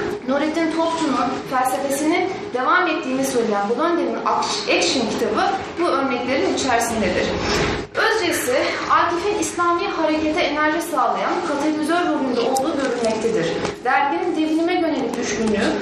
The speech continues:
Akif'in azalmayan sert tutkusuyla özdeşleşmekte, metinlerdeki anlam titremeleri Akif'i ilkelerin çıkardığı sesi anıştırmaktadır.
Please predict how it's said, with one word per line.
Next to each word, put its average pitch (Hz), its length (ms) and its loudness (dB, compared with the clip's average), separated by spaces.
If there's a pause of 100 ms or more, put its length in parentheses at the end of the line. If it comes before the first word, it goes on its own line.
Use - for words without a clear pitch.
(140)
Akif'in 311 520 0
azalmayan 320 640 2
sert 359 400 -2
tutkusuyla 269 560 -2
özdeşleşmekte, 208 1120 0 (200)
metinlerdeki 311 680 0
anlam 311 460 0
titremeleri 254 580 -2
Akif'i 247 500 0
ilkelerin 262 580 0
çıkardığı 269 440 0
sesi - 320 0
anıştırmaktadır. 185 960 0